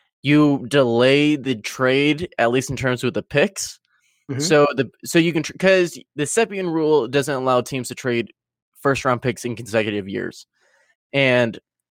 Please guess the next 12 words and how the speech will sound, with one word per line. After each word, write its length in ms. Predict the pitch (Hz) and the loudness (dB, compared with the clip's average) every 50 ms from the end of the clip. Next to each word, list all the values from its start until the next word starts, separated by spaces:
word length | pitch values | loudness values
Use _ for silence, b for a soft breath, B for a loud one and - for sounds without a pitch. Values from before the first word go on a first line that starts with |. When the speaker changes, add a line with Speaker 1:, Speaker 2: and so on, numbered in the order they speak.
| _ _ _ _ - | _ _ _ _ -6
Speaker 1:
if 120 | 131 117 | -4 -2
you 160 | 127 131 127 123 | 0 0 2 2
trade 440 | 123 120 - - 143 147 156 151 139 | 0 -2 -2 0 2 2 2 4 4
that 220 | 147 143 - - _ - | 2 2 2 0 _ -2
after 300 | 127 131 139 139 - 147 | 0 0 0 0 0 -2
the 100 | 135 131 | -2 0
fact, 480 | - - 131 120 113 117 - - - - _ | 2 2 4 4 4 2 0 -6 -16 -18 _
in 80 | 127 113 | -14 -12
terms 340 | - - 127 120 110 101 - _ _ | -8 -6 -6 -6 -6 -10 -14 _ _
after 400 | - 120 117 - - 127 120 110 | -2 -2 -2 -2 -4 -6 -6 -6
with, 260 | 107 107 110 107 - 110 | -4 -4 -4 -2 -2 -2
um, 380 | 107 101 101 101 98 98 95 | -2 0 -2 -4 -6 -10 -14